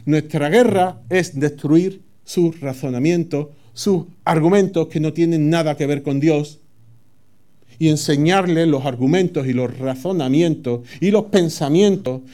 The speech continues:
y la verdad que ha sido revelada de Dios. De esa forma, las personas pueden llegar a ser una nueva criatura gracias a la obra de Cristo.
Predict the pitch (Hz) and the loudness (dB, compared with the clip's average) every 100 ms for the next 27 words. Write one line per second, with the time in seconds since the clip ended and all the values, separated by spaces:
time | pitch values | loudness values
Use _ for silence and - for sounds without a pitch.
0 | - - 185 180 170 151 139 156 175 185 | -10 0 4 6 6 4 2 2 2 -2
1 | - 139 160 147 147 131 123 120 123 110 | -8 -6 -4 -2 -2 -2 -2 -2 -2 -4
2 | 104 98 90 87 - - - - - - | -8 -10 -12 -16 -20 -20 -20 -20 -20 -20
3 | - - - _ - - - - - - | -20 -20 -20 _ -20 -20 -20 -20 -20 -20
4 | - _ - - 117 - - 120 120 117 | -20 _ -20 -20 -20 -20 -20 -20 -20 -20
5 | 113 117 117 117 - - - - - - | -20 -20 -20 -20 -20 -20 -20 -20 -20 -20
6 | _ - - 113 135 185 196 - 147 - | _ -20 -18 -8 -4 -4 -4 -8 -10 -8
7 | 170 165 131 107 101 110 - - - - | -4 -2 -2 -4 -8 -16 -20 -20 -20 -18
8 | 117 110 104 139 143 113 113 131 135 131 | -14 -14 -10 -8 -8 -8 -8 -6 -6 -6
9 | 110 104 120 117 113 - - - - - | -6 -6 -6 -6 -12 -20 -20 -20 -20 -12
10 | 113 104 - - 135 127 - 123 117 107 | -10 -10 -10 -8 -8 -10 -10 -6 -6 -4
11 | 113 107 95 - 101 95 107 107 95 98 | -6 -6 -10 -10 -12 -12 -10 -10 -10 -14
12 | - - - 107 101 - 101 104 - - | -20 -20 -20 -16 -16 -14 -16 -16 -20 -20
13 | - - 101 104 98 95 92 92 92 - | -20 -16 -10 -8 -8 -10 -12 -14 -18 -20